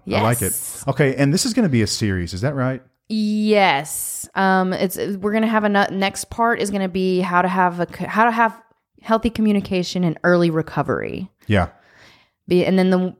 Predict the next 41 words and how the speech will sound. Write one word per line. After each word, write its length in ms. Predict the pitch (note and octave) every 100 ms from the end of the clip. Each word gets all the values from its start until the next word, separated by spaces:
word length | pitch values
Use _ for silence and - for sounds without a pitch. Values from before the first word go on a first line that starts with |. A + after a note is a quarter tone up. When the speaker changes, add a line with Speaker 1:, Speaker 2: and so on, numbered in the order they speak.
| -
Speaker 2:
one 260 | F#3+ G3+ G3
after 200 | G3 F3+
that 220 | F3+ D#3+
is 100 | F3
gonna 220 | E3+ E3
be 320 | D#3+ D#3+ D#3
healthy 240 | D#3+ D#3 D#3+
communication 960 | E3+ D#3 D#3 D3 D#3 D3 - D3 C#3+ - _ E3
later 420 | E3 E3 D#3 -
on 380 | D#3+ E3 D#3 C#3
into 220 | D3 D#3
recovery. 360 | D3+ E3 C#3 C#3+
Like 160 | F3
I 60 | A3
said 180 | B3+ A#3
before, 300 | G3+ A3 G3
this 140 | G3+
comes 240 | C#4 D#4
in 120 | C#4 B3+
layers. 380 | D4+ C4+ D3+
There 160 | E3 G#3+
are 140 | A#3+
different 580 | G3+ G3 G#3 - A#3+ G3
ways 320 | F#3 F3+ F3+
to 120 | - G3+
communicate 680 | F#3+ G3 A#3 A3+ F3+ D#3+
at 240 | D#3+ E3 D3+
different 380 | E3+ - E3+ -
parts 320 | E3 D#3 D#3
of 80 | C#3+
your 100 | C3+
life. 220 | D2+ -
Speaker 1:
Yeah, 220 | F3+ C3+
so 180 | A2 C3+
we're, 220 | C3+ G3
we're 200 | C#3+ F#3
gonna 200 | F3 D3+
do 100 | C3
our 80 | A#2
best 320 | G#2 A2+ -
to, 200 | A2+ G2+